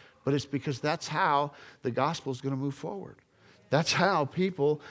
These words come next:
that are far from God begin to wanna be close to him. When they begin to see that, wow, there's something to this. They're not just a happy crowd and a happy building, a nice place, but there, there's something to this that, that, that they're not denying. And what's that? They're not denying the power of God.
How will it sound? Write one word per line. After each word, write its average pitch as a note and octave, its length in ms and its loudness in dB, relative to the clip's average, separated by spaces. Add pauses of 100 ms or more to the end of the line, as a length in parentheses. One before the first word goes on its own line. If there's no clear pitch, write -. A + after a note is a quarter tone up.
(280)
that C#3+ 220 4
are C3+ 80 4
far E3 380 2
from F3 240 -2
God D3 320 4
begin D3 300 -2
to D3+ 60 4
wanna D#3 240 0
be E3 100 0
close G3 360 -6
to - 140 -8
him. A2+ 240 -4 (440)
When C#3+ 180 0
they D3+ 100 4
begin D3+ 300 0
to D#3 80 -2
see G#3 300 0
that, B2 140 -2
wow, F3 220 -4
there's E3+ 160 -2
something D#3+ 380 -2
to A3+ 240 -2
this. A#2 440 -4 (420)
They're E3 100 -2
not G3+ 140 0
just D3 180 -2
a C3 120 0
happy C#3 380 2
crowd D3 340 2
and C#3+ 80 -2
a B2+ 60 0
happy C3+ 300 4
building, C3+ 380 2
a C#3+ 120 -2
nice C#3+ 280 0
place, F3+ 580 4 (680)
but C3+ 140 -2
there, G3+ 220 6
there's F3 340 0
something E3 460 2
to A3+ 240 2
this D3+ 320 4 (380)
that, C#3 260 6
that, D3+ 200 4
that D#3 200 2
they're F3 160 4
not E3+ 240 6
denying. F#3 420 8
And D#3+ 100 2
what's F3+ 200 4
that? F3+ 180 8
They're D#3+ 80 4
not F#3 220 8
denying F3+ 400 6
the F3+ 100 6
power B3 560 12
of C3 140 4
God. A#2 420 6